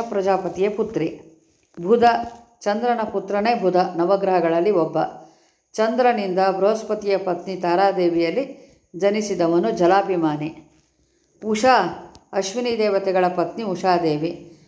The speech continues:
ನಾಸಿಕ ಇಂದ್ರಿಯಕ್ಕೆ ಅಭಿಮಾನಿ ದೇವತೆ. ಕ್ಷಿತಿ, ಭೂದೇವಿಗೆ ಕ್ಷಿತಿ ಅಂತ ಹೆಸರು, ಭೂತತ್ವಕ್ಕೆ ಅಭಿಮಾನಿ. ಶನೈಶ್ಚರ ಸೂರ್ಯಪುತ್ರನಾದ ಶನಿ ನವಗ್ರಹಗಳಲ್ಲಿ ಒಬ್ಬ, ಇವನು ಛಾಯಾಪುತ್ರ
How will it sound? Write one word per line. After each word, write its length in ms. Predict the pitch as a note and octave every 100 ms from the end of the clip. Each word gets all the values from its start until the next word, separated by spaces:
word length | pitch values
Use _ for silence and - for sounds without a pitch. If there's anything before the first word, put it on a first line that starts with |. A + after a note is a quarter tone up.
| _ -
ನಾಸಿಕ 440 | F#3 A3+ A3+ B3 A3
ಇಂದ್ರಿಯಕ್ಕೆ 600 | G#3 G#3 G3 F#3 F3+ G3
ಅಭಿಮಾನಿ 500 | E3+ G3 G3 F#3 F3
ದೇವತೆ. 400 | E3+ D#3 D#3 E3 - - _ _ _ _ _
ಕ್ಷಿತಿ, 680 | - A#3+ A3+ B3 - - - _ -
ಭೂದೇವಿಗೆ 580 | G#3 B3 A3 G3+ G3 A#3
ಕ್ಷಿತಿ 400 | - A3+ G#3+ G3
ಅಂತ 140 | F#3+
ಹೆಸರು, 560 | F#3+ E3+ F3 F3 - - _
ಭೂತತ್ವಕ್ಕೆ 640 | F#3+ A3+ A3 - F3+ E3+ G#3+
ಅಭಿಮಾನಿ. 540 | F3 F3+ D#3+ D3 D#3 - - _ _ _ _
ಶನೈಶ್ಚರ 680 | - G#3+ B3 C4 - G#3+ G3+ F3+ F3 - - _
ಸೂರ್ಯಪುತ್ರನಾದ 840 | A3+ A#3+ A#3 G#3 G3+ G3+ F#3+ F#3 F#3
ಶನಿ 300 | F#3 F#3 G3+
ನವಗ್ರಹಗಳಲ್ಲಿ 1160 | F3+ F3+ F3+ F3 E3+ D#3+ D#3+ B3 - - - -
ಒಬ್ಬ, 240 | F3 D#3+ D#3 - - - -
ಇವನು 360 | G3 A3+ B3 B3
ಛಾಯಾಪುತ್ರ 600 | F#3+ G3 F#3+ F3+ E3+